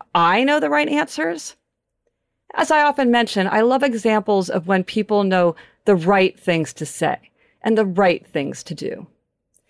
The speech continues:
And one particular example of this situation really struck me. In his memoir, Man in the Empty Boat, writer Mark Salzman explains that he grew up in a family that was quite prone to anxiety and depression.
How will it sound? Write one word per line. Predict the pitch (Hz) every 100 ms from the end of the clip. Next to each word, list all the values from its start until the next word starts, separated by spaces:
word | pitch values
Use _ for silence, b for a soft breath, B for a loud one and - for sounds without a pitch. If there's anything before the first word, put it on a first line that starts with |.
| b b b
And | 170
one | 214 294
particular | 320 254 254 226 202
example | 180 170 160 175
of |
this | 160 -
situation | 160 160 151 147 160 147
really | 147 147
struck | - 143 135 -
me. | - - _ _ _ _ _ _ b b b b b _
In | 320
his | 330 339 262
memoir, | 240 226 220 214 208 -
Man | 156 220 254 269
in | 233
the | 214
Empty | 185 190 254
Boat, | 214 160 127 - - B B B
writer | 175 240 294
Mark | 262 202 208 -
Salzman | - 196 190 190 175 160
explains | 165 - 190 190 185
that | 160
he | 147 - 311
grew | 302 269
up | 254
in | 240
a | 196
family | 190 180 180 160
that | 151
was | 151 -
quite | - 226 240 254 -
prone | 226 202 202
to | 196 165
anxiety | 156 131 123 147 151 156 160
and | 147
depression. | 139 - 151 - -